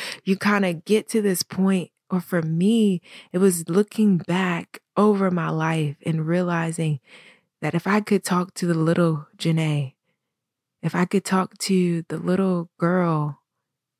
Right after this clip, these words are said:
when I was in those moments, I would let her know that when you get to twenty-three, you'll be able to look back and realize that this was all a part of the plan. God's word says, "What the devil meant for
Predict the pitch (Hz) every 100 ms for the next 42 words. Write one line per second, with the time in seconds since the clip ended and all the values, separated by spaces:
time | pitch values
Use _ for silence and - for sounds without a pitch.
0 | _ _ - 180 175 165 175 190 196 180
1 | 165 156 190 190 160 147 170 - _ _
2 | _ _ _ - 185 180 160 175 208 208
3 | 185 180 190 160 143 _ _ _ _ -
4 | 175 180 190 214 233 226 - 202 - 214
5 | 214 220 - 214 214 170 131 _ _ _
6 | _ _ _ _ _ - 185 202 202 190
7 | 196 196 - 165 - 185 208 - - 190
8 | 185 165 - - 180 170 160 185 196 180
9 | 160 156 - - - 208 175 - - _
10 | _ _ - - _ 185 185 - 190 214
11 | 214 - 185 180 160 - 175 175 165 160
12 | 175 196 190 180 180 - 180 170 - 170
13 | - 170 175 190 226 220 208 - - 165